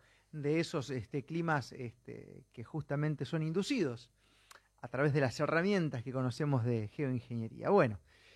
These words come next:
gente, ya estamos en casa, estamos en Esperanza, Santa Fe. Eh, mm,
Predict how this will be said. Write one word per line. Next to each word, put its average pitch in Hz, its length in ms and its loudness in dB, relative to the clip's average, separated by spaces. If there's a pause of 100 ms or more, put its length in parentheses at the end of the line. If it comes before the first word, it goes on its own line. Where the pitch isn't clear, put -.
(220)
gente, 180 480 0
ya 196 120 -4
estamos 202 300 -4
en 156 120 -8
casa, 127 280 -6
estamos 151 280 -4
en 143 60 -2
Esperanza, 160 480 -2
Santa 120 260 -8
Fe. 208 320 -4 (380)
Eh, 117 460 -10
mm, 120 300 0